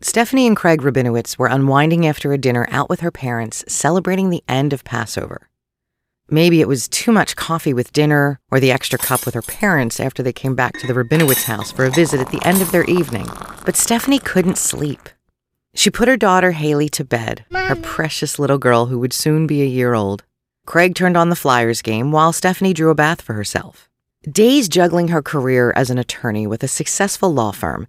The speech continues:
Speaker 1: becoming a mother, being a doting wife, a good friend among a terrific circle of couples who were always in and out of the Rabinowitz home, well, Stephanie had her hands full. She had a lot on her mind that week,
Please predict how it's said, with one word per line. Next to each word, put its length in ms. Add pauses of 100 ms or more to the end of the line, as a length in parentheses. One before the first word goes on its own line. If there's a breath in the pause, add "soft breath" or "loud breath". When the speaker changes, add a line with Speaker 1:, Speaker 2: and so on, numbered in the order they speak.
(100)
Speaker 1:
becoming 360
a 40
mother, 600 (120)
being 200
a 60
doting 480
wife, 400
a 60
good 280
friend 520
among 280
a 80
terrific 600
circle 340
of 140
couples 420 (280 soft breath)
who 120
were 260
always 440
in 180
and 120
out 120
of 120
the 60
Rabinowitz 500
home, 280 (160)
well, 260
Stephanie 480
had 140
her 60
hands 320
full. 360 (580)
She 160
had 160
a 100
lot 280
on 100
her 120
mind 380
that 180
week, 360